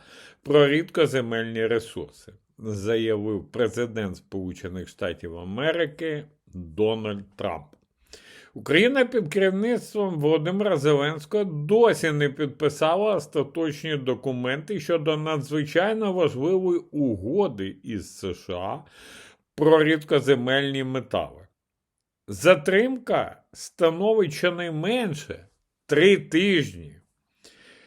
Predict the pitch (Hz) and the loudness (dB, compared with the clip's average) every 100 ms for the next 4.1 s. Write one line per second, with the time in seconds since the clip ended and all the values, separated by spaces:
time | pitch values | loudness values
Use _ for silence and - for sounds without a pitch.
0 | _ _ - - 180 185 165 185 226 202 | _ _ -10 2 6 6 6 4 4 2
1 | 151 151 135 - 175 170 147 220 208 175 | 0 0 0 2 4 4 6 6 6 0
2 | 185 175 151 160 143 - 165 156 165 151 | 0 0 0 0 -2 -2 -2 2 2 2
3 | 156 139 143 143 104 120 170 147 95 73 | -2 0 4 4 4 6 6 4 0 -12